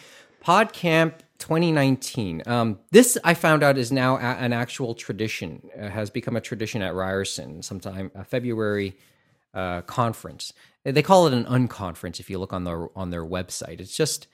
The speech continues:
it, it started off as a podcast camp and a podcast conference talking about all things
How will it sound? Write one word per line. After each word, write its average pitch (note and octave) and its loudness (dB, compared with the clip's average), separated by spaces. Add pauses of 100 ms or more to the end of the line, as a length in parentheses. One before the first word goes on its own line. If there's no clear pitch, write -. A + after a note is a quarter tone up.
(480)
it, F#3+ -4
it F#3+ 0
started C4 4
off A#3+ 4
as G#3+ -2
a - -6
podcast C3 -2
camp F2 -10 (420)
and G#2+ -4
a G2 -2
podcast A#2+ -4
conference G2 -8
talking B2 0
about G#2+ 0
all F#2 -2
things F#2 -8